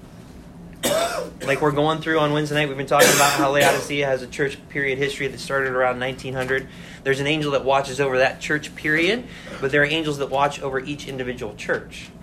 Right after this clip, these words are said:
So that also means that we have an angel that is specifically representing the First Baptist Church of Jackson and stands before God. Never thought about that before,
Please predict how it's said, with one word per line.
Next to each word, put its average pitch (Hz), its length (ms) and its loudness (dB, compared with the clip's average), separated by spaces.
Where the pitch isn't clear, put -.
So - 120 -2
that 160 100 8
also 226 320 8
means 143 300 0
that 127 120 0
we 156 120 2
have 156 140 8
an 143 80 4
angel 127 640 2
that 123 140 2
is 123 220 0
specifically 131 920 2
representing 131 720 2
the 117 60 0
First 120 280 -2
Baptist 117 300 2
Church 120 180 -8
of 113 60 -4
Jackson 170 420 0
and 127 100 -8
stands 123 220 0
before 107 300 -4
God. - 240 -4
Never 110 180 -8
thought 123 180 6
about 135 160 4
that 151 140 6
before, 170 440 2